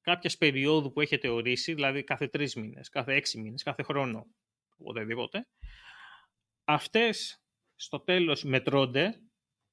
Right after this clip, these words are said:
σε ευρώ, ας πούμε, ή σε λίρες, ή πήγα να πω δραχμοποιούνται, γιατί είναι το ρήμα που χρησιμοποιούμε, παρότι δεν έχει δραχμή ακόμα,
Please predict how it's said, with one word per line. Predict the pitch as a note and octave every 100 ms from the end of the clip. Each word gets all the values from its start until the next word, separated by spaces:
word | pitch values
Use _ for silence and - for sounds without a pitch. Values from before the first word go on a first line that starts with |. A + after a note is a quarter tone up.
| -
σε | - -
ευρώ, | B2+ A#2+ C3+ C3+
ας | A#2 -
πούμε, | A#2+ A2 C#3+ G3 -
ή | A#2+
σε | A#2+
λίρες, | A2 A#2+ A#2 B2 B2
ή | A2+ - _ - _ _ _
πήγα | B2 C#3
να | A#2+
πω | C3+
δραχμοποιούνται, | B2 - A#2+ B2 B2 C3 A#2+
γιατί | G#2+ A#2
είναι | A#2+
το | A#2 A2+
ρήμα | B2+ A#2
που | A2
χρησιμοποιούμε, | G#2+ - A2+ - C3 A#2+
παρότι | B2+ B2 A2
δεν | A#2
έχει | A2+ A2+
δραχμή | A2 A2 -
ακόμα, | - G2+ A3+